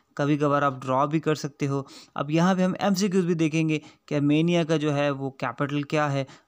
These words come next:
अज़रबैजान का कैपिटल क्या है, इनके करंट head of governments और head of states कौन से हैं, ताकि आपको ये सारी डिटेल्स और recently जो इनका पीस, ट्रूस पीस अकॉर्ड हुआ है, उसके बारे में हम एंड में बात करेंगे,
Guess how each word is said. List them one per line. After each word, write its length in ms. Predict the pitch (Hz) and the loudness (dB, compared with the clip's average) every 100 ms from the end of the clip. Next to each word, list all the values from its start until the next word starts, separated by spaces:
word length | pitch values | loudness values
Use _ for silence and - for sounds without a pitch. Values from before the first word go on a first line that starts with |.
| - | -4
अज़रबैजान 580 | 139 151 143 143 135 135 | 0 0 2 2 2 0
का 100 | 131 | -4
कैपिटल 480 | 139 120 131 135 | -4 -6 -6 -8
क्या 200 | 135 160 | -2 -2
है, 200 | 147 139 - _ - | 0 -4 -8 _ -6
इनके 240 | 165 160 | 0 0
करंट 520 | 156 - 190 202 185 | -2 0 2 4 2
head 200 | 143 147 | 0 2
of 120 | 151 139 | 0 0
governments 500 | 139 139 151 151 147 | -2 0 0 -2 -2
और 120 | 139 | -4
head 240 | 135 139 139 | -2 -2 -4
of 140 | 135 | -4
states 300 | 143 143 135 | -2 -2 -2
कौन 320 | - 175 180 | -2 -2 0
से 120 | 156 | 0
हैं, 200 | 156 151 196 - _ | 0 0 -4 -20 _
ताकि 220 | 139 135 - 160 | -8 -6 -2 0
आपको 420 | 170 175 - 165 | 0 0 -2 -2
ये 160 | 160 | 0
सारी 600 | 151 - - 190 208 220 | -2 -6 -2 0 0 0
डिटेल्स 560 | 175 147 139 131 127 - - _ - | -4 -2 -2 -2 -4 -8 -20 _ -6
और 200 | 139 135 | -4 0
recently 540 | 202 196 233 196 190 | 0 0 -2 -2 -2
जो 120 | 165 | 0
इनका 240 | 160 151 151 | -2 -2 -4
पीस, 540 | - 165 165 160 - | -4 -2 0 -2 -6
ट्रूस 300 | 151 151 151 - | -4 -2 -4 -6
पीस 200 | 151 147 | -4 -4
अकॉर्ड 380 | 143 139 139 135 | -2 0 0 0
हुआ 200 | 139 131 | -2 -2
है, 360 | 131 - - _ 180 | -6 -10 -20 _ -10
उसके 280 | - 190 | -4 0
बारे 220 | 156 143 147 | 2 2 0
में 80 | |
हम 100 | 143 - - | -2 -6 -2
एंड 220 | 202 202 | 2 4
में 120 | 196 | 4
बात 220 | 156 147 - | 2 0 0
करेंगे, 340 | 143 139 | -2 -2